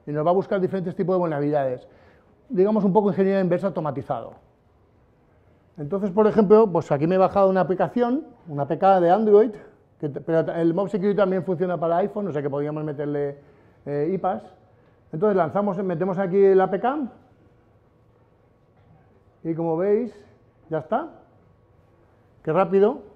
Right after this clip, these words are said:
Ha habido, que era una A P K, bueno, el A P K ocupaba dos, dos megas y medio o tres.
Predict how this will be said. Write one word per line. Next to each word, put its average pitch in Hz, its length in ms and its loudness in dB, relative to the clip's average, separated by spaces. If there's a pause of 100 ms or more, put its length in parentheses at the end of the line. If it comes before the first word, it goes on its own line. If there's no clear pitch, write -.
(200)
Ha 156 60 -18
habido, 147 480 -4
que 143 80 -8
era 156 340 -6
una 165 100 -4
A 147 80 -4
P 170 80 -4
K, 165 300 -2
bueno, 160 200 -2
el 151 80 -2
A 156 80 0
P 180 100 -2
K 180 120 2
ocupaba 170 400 2
dos, 135 300 -4
dos 147 180 -2
megas 156 300 -2
y 151 60 -4
medio 180 380 -2
o 170 80 -2
tres. 202 460 -4